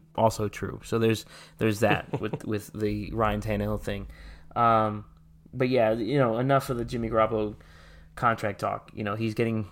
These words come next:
Speaker 1: he's properly paid for his position. Um, and then, you know, you got two other guys that are gonna be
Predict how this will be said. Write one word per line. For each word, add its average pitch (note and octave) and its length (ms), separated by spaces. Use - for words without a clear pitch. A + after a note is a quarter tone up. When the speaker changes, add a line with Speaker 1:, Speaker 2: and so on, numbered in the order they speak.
Speaker 1:
he's A2+ 180
properly C3 480
paid A#2 380
for A2+ 180
his A2 140
position. A#2+ 520
Um, G2 520
and A2+ 160
then, A2 340
you A#2 100
know, G#2 80
you G#2 100
got G#2+ 200
two B2+ 260
other A#2 140
guys G#2+ 260
that G#2+ 60
are G#2+ 40
gonna G#2 100
be G#2+ 380